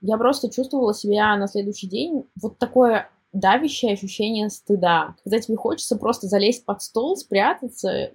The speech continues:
как будто весь мир на тебя смотрит и тебя осуждает.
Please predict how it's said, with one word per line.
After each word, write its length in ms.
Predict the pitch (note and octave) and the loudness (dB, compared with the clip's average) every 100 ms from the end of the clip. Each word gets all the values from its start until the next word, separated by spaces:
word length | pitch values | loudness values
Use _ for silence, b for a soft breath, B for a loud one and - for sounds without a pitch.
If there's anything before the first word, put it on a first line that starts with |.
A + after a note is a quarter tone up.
| _ | _
как 120 | G#3 | -8
будто 200 | B3 B3 | -6 -2
весь 200 | A3 A#3+ | -2 4
мир 260 | C4 C4+ - | 4 4 0
на 100 | G3+ | -4
тебя 200 | G3+ G3 | 0 -2
смотрит 460 | G3+ B3 F#4+ G#4 G#3+ | 0 0 0 -2 -4
и 60 | |
тебя 200 | G3 G3 | -6 -4
осуждает. 680 | B3+ - G3+ F#3+ F3 D3 | -4 -4 -4 0 0 0